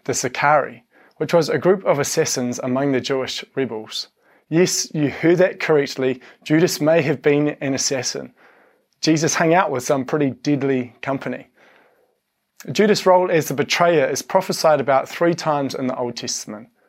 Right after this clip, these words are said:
twice in Psalms and once in Zechariah. All of the disciples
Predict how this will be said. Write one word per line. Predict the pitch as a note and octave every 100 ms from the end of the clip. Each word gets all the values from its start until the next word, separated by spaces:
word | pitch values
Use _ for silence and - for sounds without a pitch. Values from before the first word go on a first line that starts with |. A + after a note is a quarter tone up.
| _
twice | - E3 D#3+ -
in | C3
Psalms | - E3+ E3+ E3+ D#3+ B2
and | A#2+
once | C#3+ - -
in | B2+
Zechariah. | C3+ - B2 B2 - - _ _ _ _ _ _ _ _ _
All | F#3+ G#3
of | F#3+
the | E3
disciples | C#3+ - F3 F3+ - C#3+ B2+ -